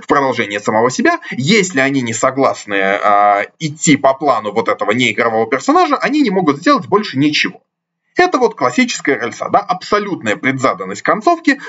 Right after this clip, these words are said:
потому что путь прохождения только один. Ты пройдёшь эту игру вот так или не пройдёшь вовсе. И, соответственно, ты пройдёшь её только на ту концовку,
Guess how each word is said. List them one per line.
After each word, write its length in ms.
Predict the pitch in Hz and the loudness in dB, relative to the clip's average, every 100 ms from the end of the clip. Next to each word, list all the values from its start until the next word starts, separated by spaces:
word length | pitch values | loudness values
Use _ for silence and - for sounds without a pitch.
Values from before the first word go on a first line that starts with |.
| - | -4
потому 300 | 190 175 180 | 0 0 -2
что 160 | - 202 | -2 -2
путь 300 | 196 - - | 0 -2 0
прохождения 720 | - - 175 277 311 277 180 | 0 0 0 2 2 2 0
только 400 | - 226 220 170 | 2 2 2 -2
один. 360 | 135 127 170 _ | -2 -4 -16 _
Ты 100 | 202 | -2
пройдёшь 540 | 196 190 190 160 117 - | 0 0 0 -2 -4 -4
эту 240 | 123 131 | -2 0
игру 220 | 120 113 110 | 2 2 2
вот 200 | 156 - | 0 0
так 240 | 339 330 - - | -2 -2 -16 -4
или 200 | 214 196 | -2 0
не 180 | 170 247 | 0 0
пройдёшь 500 | 220 156 151 151 - | 2 0 2 -2 -2
вовсе. 340 | 92 - - | -16 -12 -8
И, 40 | 101 | -2
соответственно, 480 | 147 185 311 277 185 | 0 2 0 0 -2
ты 80 | |
пройдёшь 400 | 165 139 139 135 | 0 0 0 -2
её 160 | 123 135 | 2 2
только 440 | 135 190 120 - | 4 2 2 -4
на 120 | 95 104 | -4 -4
ту 120 | 104 | -2
концовку, 680 | 104 151 330 330 - 277 | -2 2 2 2 0 0